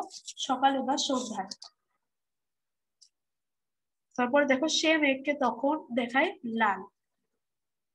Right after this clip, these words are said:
তার মানে কি বলছে? সকালে বা সন্ধ্যায়, সকালে বা সন্ধ্যায় যেহেতু মেঘ আর, মেঘ আর হাওয়ার ধুলোর, ধুলোর কণার ভেতর দিয়ে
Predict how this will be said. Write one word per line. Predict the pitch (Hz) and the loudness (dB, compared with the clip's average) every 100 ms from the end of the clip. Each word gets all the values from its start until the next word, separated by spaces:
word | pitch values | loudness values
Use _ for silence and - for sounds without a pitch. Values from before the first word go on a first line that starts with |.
| _ _ | _ _
তার | 277 294 | 0 2
মানে | 311 | 2
কি | 330 311 | 2 2
বলছে? | 294 294 370 | 2 2 0
সকালে | - 294 311 339 | 2 2 4 2
বা | 330 | 2
সন্ধ্যায়, | 339 320 285 262 254 202 190 - - - | 0 0 -2 -2 -4 -4 -6 -14 -20 -16
সকালে | - 277 277 330 349 | -10 -4 0 2 2
বা | 339 | 2
সন্ধ্যায় | 330 277 254 285 359 - _ _ 240 | 0 -2 0 0 0 -4 _ _ -6
যেহেতু | 269 277 277 294 294 - | -2 -2 -2 -4 -6 -6
মেঘ | 233 269 285 339 - - | -2 0 0 -2 -8 -8
আর, | 247 233 254 262 240 | -2 0 -2 -4 -4
মেঘ | 262 294 285 | -2 0 2
আর | 262 262 | 2 0
হাওয়ার | 220 233 277 254 | -2 -2 -2 -2
ধুলোর, | 254 247 247 311 - - _ _ _ 233 | -4 -2 -2 -2 -4 -16 _ _ _ -12
ধুলোর | 240 262 262 302 | -4 -2 2 2
কণার | 294 269 254 285 | 2 0 2 0
ভেতর | 262 254 269 | 0 0 -2
দিয়ে | 254 247 254 233 | -2 -2 0 0